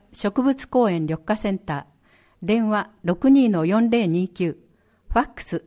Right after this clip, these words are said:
六三の二五七零へどうぞ。植物公園緑化センターからのお知らせでした。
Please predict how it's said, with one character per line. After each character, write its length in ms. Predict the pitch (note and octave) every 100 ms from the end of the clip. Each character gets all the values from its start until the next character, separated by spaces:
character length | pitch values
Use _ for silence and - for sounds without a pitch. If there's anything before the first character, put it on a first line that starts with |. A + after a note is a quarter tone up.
| -
六 220 | F3+ -
三 260 | - A#3 F#3+
の 100 | E3
二 200 | G#3 A#3+
五 200 | B3+ G3
七 260 | F3 G#3
零 100 | A#3
へ 260 | A#3 E3+ - -
ど 140 | F#3
う 40 |
ぞ。 160 | E3 - _ _ _ _ _ _ _ _ _ _ _ _ -
植 320 | - G#3 C4
物 220 | C4+ C4+
公 240 | - A#3
園 140 | G#3 D#3+
緑 180 | D#3 -
化 140 | B3
セ 140 | - C4
ン 80 |
タ 100 | B3
ー 40 | F#3+
か 120 | -
ら 120 | E3+
の 200 | D#3 D3
お 60 | F3
知 140 | -
ら 100 | G3+
せ 160 | G#3+ F3+
で 120 | F3
し 120 | -
た。 160 | - -